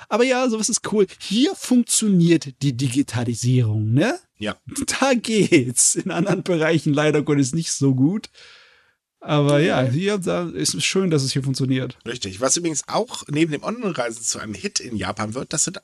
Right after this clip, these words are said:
Speaker 2: Verkaufsautomaten mit Tiefkühlkost.
Speaker 3: Mhm.
Speaker 2: Und
Speaker 3: Ich
Speaker 2: zwar
Speaker 3: dachte,
Speaker 2: bieten,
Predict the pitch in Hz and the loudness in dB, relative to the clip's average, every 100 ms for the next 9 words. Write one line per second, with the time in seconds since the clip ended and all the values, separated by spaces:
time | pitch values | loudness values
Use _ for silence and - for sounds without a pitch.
0 | - - - 202 - 131 127 107 113 123 | -14 -12 -8 -6 -6 -8 -8 -8 -10 -12
1 | 113 262 - 92 - - - - - _ | -8 -8 -8 -12 -12 -12 -10 -10 -14 _
2 | _ _ _ _ _ _ _ _ _ _ | _ _ _ _ _ _ _ _ _ _
3 | _ _ _ _ - 196 - 202 214 208 | _ _ _ _ -14 -14 -12 -8 -6 -2
4 | 226 320 _ _ _ - - _ _ - | -2 -2 _ _ _ -20 -20 _ _ -10
5 | 143 - 160 208 190 180 190 | -4 0 4 2 0 -4 -6